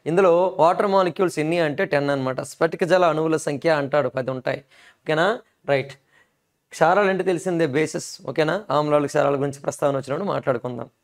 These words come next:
నెక్స్ట్ క్వశ్చన్ అమ్మా. ఓకే, నెక్స్ట్ క్వశ్చన్, "Milk and face cream are examples of" అన్నారు. ఆప్షన్ ఏ emulsion, ఆప్షన్ బి aerosol, ఆప్షన్ సి ఫోమ్,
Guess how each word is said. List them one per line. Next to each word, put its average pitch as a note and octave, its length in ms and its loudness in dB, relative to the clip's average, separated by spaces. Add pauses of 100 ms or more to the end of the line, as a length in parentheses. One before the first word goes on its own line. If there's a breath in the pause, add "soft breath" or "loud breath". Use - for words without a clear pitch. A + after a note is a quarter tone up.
(460)
నెక్స్ట్ E3 180 -6
క్వశ్చన్ E3 240 0
అమ్మా. C#3+ 280 0 (440)
ఓకే, F#3 180 2
నెక్స్ట్ D#3 260 -4
క్వశ్చన్, F3 280 -4 (1300)
"Milk A3 260 2
and B3+ 200 4
face G#3 260 2
cream F#3+ 260 0
are D#3 280 4
examples E3+ 540 0
of" C#3 100 -4
అన్నారు. C3+ 340 -4 (720)
ఆప్షన్ D#3+ 360 0
ఏ G3 340 0
emulsion, G3+ 440 -2 (200)
ఆప్షన్ D#3 340 -6
బి E3 400 -2
aerosol, G3+ 560 0 (1800)
ఆప్షన్ D#3+ 360 0
సి E3+ 260 -2
ఫోమ్, G3 440 0